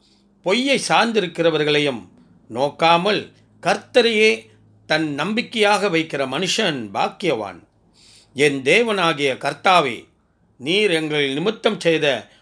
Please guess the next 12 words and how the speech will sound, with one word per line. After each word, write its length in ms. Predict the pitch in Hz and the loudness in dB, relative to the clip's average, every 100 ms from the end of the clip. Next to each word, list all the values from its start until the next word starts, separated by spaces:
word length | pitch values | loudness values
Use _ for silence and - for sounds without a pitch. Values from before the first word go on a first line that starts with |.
| - | -14
உம்முடைய 280 | 139 156 156 | -4 0 2
அதிசயங்களும் 960 | 135 170 262 - 233 180 160 156 110 - _ _ - | 2 0 0 2 2 2 2 0 -4 -16 _ _ -10
உம்முடைய 500 | 165 165 160 156 131 | -2 2 2 2 0
யோசனைகளும் 840 | 170 262 240 208 170 165 147 104 _ _ | 0 0 2 2 2 2 0 -6 _ _
அநேகமாய் 680 | 104 165 233 269 285 139 254 | -10 -6 -4 -2 -4 -2 -2
இருக்கிறது. 640 | 170 139 131 110 98 95 _ _ _ _ _ _ - | -2 -4 -4 -6 -8 -16 _ _ _ _ _ _ -6
ஒருவரும் 880 | 113 180 233 240 233 233 240 - - _ | 2 4 4 6 6 6 4 0 -14 _
அவைகளை 460 | 123 165 175 170 165 | -2 2 2 4 2
உமக்கு 600 | 151 165 160 156 127 110 | 0 -4 -4 -4 -4 -4
விவரித்துச் 540 | 156 226 240 - 208 | 2 2 2 -2 -8
சொல்ல 280 | - 151 151 | -4 -4 -2
முடியாது. 600 | 135 127 131 120 101 87 | -4 -4 -4 -4 -6 -16